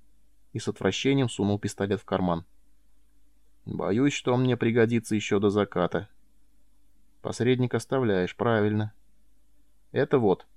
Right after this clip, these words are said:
он протянул исписанный лист, «прочтешь за воротами, в укромном месте. Спрячь надежно. Текай отсюда поскорей. Игрушку советую держать за пазухой.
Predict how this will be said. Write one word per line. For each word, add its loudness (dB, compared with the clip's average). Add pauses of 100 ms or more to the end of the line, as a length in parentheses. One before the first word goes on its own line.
(160)
он -2
протянул 0
исписанный -2
лист, -4 (360)
«прочтешь 0
за 0
воротами, 0
в -6
укромном 0
месте. -2 (640)
Спрячь 0
надежно. 0 (520)
Текай -2
отсюда -4
поскорей. 0 (720)
Игрушку 0
советую 0
держать 0
за 2
пазухой. -2